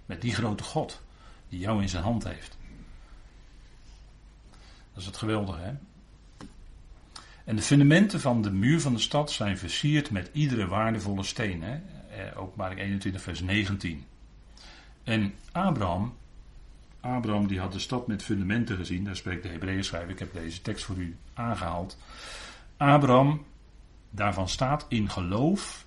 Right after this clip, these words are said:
ble-, verbleef hij tijdelijk in het land van de belofte als vreemde, woonde in tenten met Isaac en Jacob,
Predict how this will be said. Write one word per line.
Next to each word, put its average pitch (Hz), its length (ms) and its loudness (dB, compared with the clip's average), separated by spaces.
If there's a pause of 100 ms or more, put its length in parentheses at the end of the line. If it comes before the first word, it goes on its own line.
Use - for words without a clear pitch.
(140)
ble-, 101 240 2
verbleef 117 480 0
hij 90 160 -2
tijdelijk 156 500 0
in 113 120 -4
het 95 100 -2
land 123 280 4
van 101 120 0
de 92 80 -2
belofte 107 400 -2
als 90 260 -4
vreemde, 151 460 -2 (1120)
woonde 123 420 6
in 98 180 -2
tenten 170 460 4
met 92 160 -4
Isaac 135 380 0
en 85 80 -4
Jacob, 123 500 -6